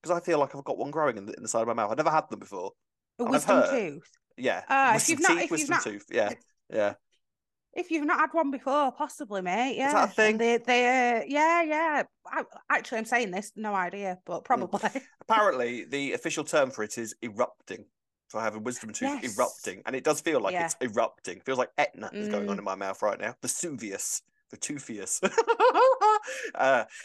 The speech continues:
Speaker 1: so there we are. Um, um, <laughs> so yeah, that's happening. So any wisdom
Speaker 2: Oh,
Speaker 1: teeth
Speaker 2: dear.
Speaker 1: sufferers out there, send me your advice. I've got, I'm, I'm mad on the Orajel at the minute. That stuff tastes disgusting, let me tell you. I'd rather have the wisdom tooth erupting. It's, it's, ugh.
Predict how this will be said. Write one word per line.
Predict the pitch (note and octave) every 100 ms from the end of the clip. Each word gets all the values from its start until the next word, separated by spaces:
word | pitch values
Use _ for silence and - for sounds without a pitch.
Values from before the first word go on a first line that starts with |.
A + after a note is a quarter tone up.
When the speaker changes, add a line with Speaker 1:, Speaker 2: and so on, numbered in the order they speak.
| -
Speaker 1:
so | - F3 F#3 F#3 F#3 -
there | E3+
we | D3
are. | B2+ C#3+ -
Um, | E3+ E3 E3+
um, | D#3+ D#3 - _ _ _ -
<laughs> | -
so | - G3
yeah, | F#3
that's | E3+ E3
happening. | C3 - A#2 B2
So | F3
any | E3 C#3+
wisdom | C#3+ C3+ A#3+ A#2+ -
Speaker 2:
Oh, | C4+
Speaker 1:
teeth | G3
Speaker 2:
dear. | D#3+ D3 D#3
Speaker 1:
sufferers | C3 - A#2+ A2
out | A2+ G#2
there, | A2 G#2+ - _ _ _ _ -
send | D#3+ D3
me | A#2+
your | A#2+ G#2+
advice. | G#2 F#2+ F#2+
I've | A#2+ B2+
got, | D3 B2+
I'm, | C3 -
I'm | C3 B2+
mad | C3+ C#3+
on | C#3
the | C3
Orajel | C3 A#2 G2 G2+ F#2+
at |
the | F#2
minute. | F#2+ A2+ - -
That | C3+
stuff | - C3
tastes | - B2
disgusting, | - - - A#2 - - F2+ _ _ -
let | A2
me |
tell | - G#2 G#2
you. | F2+ - _ _
I'd | - A#2
rather | B2 A#2
have | A2+ G#2+
the |
wisdom | A2 G2+ G2+
tooth | - F#2+ F#2+
erupting. | G2 - - - _
It's, | - - - -
it's, | G2+ -
ugh. | G2+ G#2